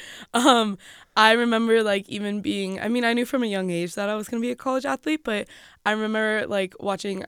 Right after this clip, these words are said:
my dad and I always watching college football, and, like, you see, like, the Saquon Barkleys and, like,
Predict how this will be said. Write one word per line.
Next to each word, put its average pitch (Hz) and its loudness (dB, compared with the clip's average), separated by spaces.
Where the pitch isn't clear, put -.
my 202 -4
dad 185 -4
and 180 -6
I 175 -4
always 185 -6
watching 175 -8
college 175 -8
football, 185 -4
and, 175 -6
like, 156 -6
you 202 -10
see, 220 -6
like, 208 -4
the - -10
Saquon 196 -6
Barkleys 185 -6
and, 175 -8
like, 170 -6